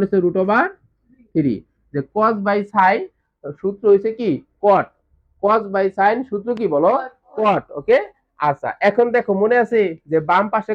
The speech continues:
cot আছে, ডান পাশে কি আনতে হবে বলো? cot আনতে হবে। কারণ কি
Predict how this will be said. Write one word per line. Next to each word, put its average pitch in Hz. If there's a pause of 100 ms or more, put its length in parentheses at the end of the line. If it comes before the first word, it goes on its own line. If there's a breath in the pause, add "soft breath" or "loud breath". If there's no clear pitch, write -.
(120)
cot 226 (120)
আছে, 185 (400)
ডান 180
পাশে 196
কি 220
আনতে 208
হবে 165
বলো? 165 (480)
cot 240
আনতে 247
হবে। 226 (380)
কারণ 214
কি 220